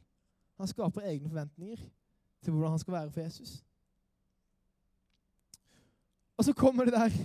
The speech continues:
at Jesus, han har stått, han har dødd på et kors, og så er han gravlagt, og så er han stått opp igjen,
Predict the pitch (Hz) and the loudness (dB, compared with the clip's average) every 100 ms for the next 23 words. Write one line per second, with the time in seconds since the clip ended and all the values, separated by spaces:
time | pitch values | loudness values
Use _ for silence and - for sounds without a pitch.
0 | - _ _ _ _ _ - - _ _ | -8 _ _ _ _ _ -20 -20 _ _
1 | _ _ _ _ _ - 247 247 240 226 | _ _ _ _ _ -2 4 6 8 8
2 | 247 240 - 269 - _ - 208 233 214 | 8 6 6 4 4 _ -4 -2 0 2
3 | 214 294 208 - - - 226 - 269 240 | 2 2 -2 -14 -8 -4 -2 0 -2 -2
4 | - - - _ _ _ _ - - 220 | -4 -10 -14 _ _ _ _ -10 -2 -2
5 | 220 240 254 226 170 285 - - - - | 0 -2 2 2 0 -4 -4 -12 -16 -18
6 | _ _ _ _ _ _ 180 226 214 247 | _ _ _ _ _ _ 2 2 2 -2
7 | - 196 - 262 285 | -2 -2 -2 -6 -6